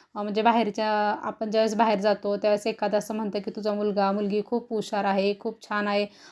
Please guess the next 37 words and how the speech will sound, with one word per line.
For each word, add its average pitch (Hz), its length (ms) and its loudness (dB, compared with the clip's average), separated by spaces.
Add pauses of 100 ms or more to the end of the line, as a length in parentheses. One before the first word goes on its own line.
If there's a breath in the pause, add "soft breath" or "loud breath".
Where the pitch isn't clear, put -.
(140 loud breath)
असं 254 200 4
म्हटलं 262 340 6
जातं. 208 280 0
त्यावेळेस 240 440 2
अचानकपणे 247 580 -2
आपल्या 226 240 -2
मुलांवरती 226 540 0
इफेक्ट 226 320 -4
होतो, 214 280 -2
मुलं 220 240 0
नाराज 208 360 2
होतात 208 360 0 (420 soft breath)
किंवा, 214 380 4
अ, 214 220 0
त्यांचं 220 440 0
लक्ष 220 260 -2
लागत 202 440 2
नाही, 202 280 -4
चिडचिडपणा 208 600 -4
करायला 202 300 2
सुरुवात 196 380 0
करतात. 196 300 0 (380 soft breath)
त्यावेळेस 233 280 6
आपण 226 220 0
समजतो 220 500 -6
की 233 80 -6
त्या 208 420 0
नजर 214 320 0
दोष 208 260 0
लागले 190 280 2
असेल 185 280 -2
त्यांना. 185 260 0 (360 loud breath)
अशा 240 240 6
प्रकारे 285 340 4
आपल्या 247 260 2
मुलांना 233 400 2
होतं, 220 360 -2